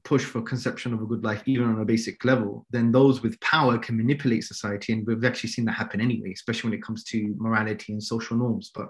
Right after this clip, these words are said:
different discussion. So you have the underlying, you know, we have a conception of a good life.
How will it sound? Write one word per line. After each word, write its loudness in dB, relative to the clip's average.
different -2
discussion. -8
So -2
you 6
have 4
the 2
underlying, 4
you -2
know, 0
we 2
have 6
a 0
conception -6
of -8
a -8
good -8
life. -20